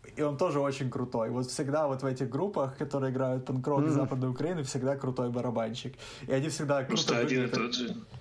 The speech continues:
Speaker 1: Они, не, они как-то клонируют, что ли, непонятно. Они всегда какие-то такие, ну, высокие, здоровые и крутые. Ну, короче, как-то играют. И вот Орфаш была последней группой,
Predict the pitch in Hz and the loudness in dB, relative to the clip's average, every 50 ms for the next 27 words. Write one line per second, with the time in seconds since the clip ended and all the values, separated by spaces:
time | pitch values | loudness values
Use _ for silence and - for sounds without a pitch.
0 | - - - 131 139 139 151 170 - - 156 143 127 113 107 - - - - - | -14 -6 -2 0 0 0 0 -2 -2 -2 0 0 0 0 -2 -4 -10 -16 -6 -2
1 | - 131 139 147 180 202 202 208 - - - 175 131 - 165 175 156 139 135 139 | 0 0 2 2 0 0 0 0 -2 0 -2 -2 -2 -2 -2 0 0 0 0 0
2 | 143 139 139 135 127 123 127 - - - 123 120 120 120 131 139 135 147 139 135 | 2 2 2 0 0 -2 -4 -6 -4 -2 -2 0 0 0 -2 0 0 0 2 2
3 | 127 123 123 127 123 135 139 131 - 170 160 180 175 175 - 180 156 - 151 139 | 0 0 0 0 0 0 0 0 -2 0 0 0 0 -2 -2 -4 -4 -2 -2 -4
4 | 147 135 - 160 156 147 143 139 127 131 139 139 117 107 104 107 127 123 - 185 | -4 -4 -2 -2 0 0 0 0 -2 -2 -2 -4 -4 -4 -4 -2 -2 -2 0 0
5 | 202 208 202 165 139 131 117 113 127 127 143 156 147 135 127 123 120 - 123 123 | 0 0 0 0 -2 0 0 0 0 0 0 0 0 0 -2 -2 -4 -4 -4 -4
6 | 127 - 107 101 104 104 131 156 139 - - 120 107 104 101 - - - - - | -2 -2 -2 -2 -2 -2 -2 -2 -4 -4 -2 -2 -2 -2 -2 -4 -8 -14 -16 -18
7 | - - - - - - - - - - - - - - - - 151 131 - - | -20 -20 -20 -20 -20 -20 -20 -20 -20 -20 -20 -16 -14 -6 -2 -2 -2 0 2 0
8 | 143 131 127 127 120 117 120 117 - - - - - - - - - - - - | 2 2 2 2 2 0 0 -2 -6 -10 -14 -12 -12 -12 -14 -16 -18 -20 -20 -8
9 | - 302 302 143 143 143 143 143 143 143 131 127 135 147 151 147 147 - - - | -4 0 0 2 2 2 2 2 2 2 2 2 4 4 4 2 0 -2 -8 -12
10 | - - 156 160 170 190 196 196 - 208 196 185 175 175 170 170 160 131 - - | -6 -2 0 2 2 2 0 0 0 0 2 2 2 2 2 0 -2 -4 -4 -6
11 | - - - - 170 170 165 165 160 160 160 156 160 165 165 160 - 175 170 160 | -6 -8 -6 -2 0 2 4 4 4 4 2 2 2 0 -2 0 0 0 0 0
12 | 151 156 151 151 147 139 147 151 185 208 208 - 214 214 214 220 226 - - | 2 0 0 0 0 0 2 2 0 0 2 2 2 4 4 2 0 -2 -6